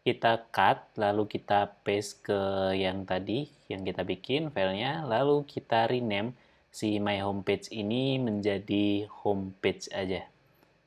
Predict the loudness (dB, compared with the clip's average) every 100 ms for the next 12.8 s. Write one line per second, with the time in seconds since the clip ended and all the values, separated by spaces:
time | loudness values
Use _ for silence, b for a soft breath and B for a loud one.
0 | _ -20 -14 -12 -8 -6 -4 -2 -2 -2
1 | -4 -10 -10 -6 -4 -4 -4 -8 -6 -4
2 | -2 0 -2 -2 -4 -2 -4 -6 -8 -8
3 | -10 -8 -8 -10 -14 -20 _ b b b
4 | b -6 -6 -6 -6 -2 0 0 0 0
5 | 0 -2 -2 2 4 4 0 -2 -2 2
6 | 2 2 2 4 2 2 -2 -2 -4 -4
7 | -6 -2 0 2 2 2 2 2 2 0
8 | 0 0 0 -4 0 0 0 -4 b b
9 | b b 0 2 2 0 0 0 0 -2
10 | -2 -2 -4 -4 -4 -4 -6 -12 _ -10
11 | -8 -10 -12 -10 -4 -2 -2 -4 0 2
12 | 0 -2 -8 -6 -6 -2 -2 0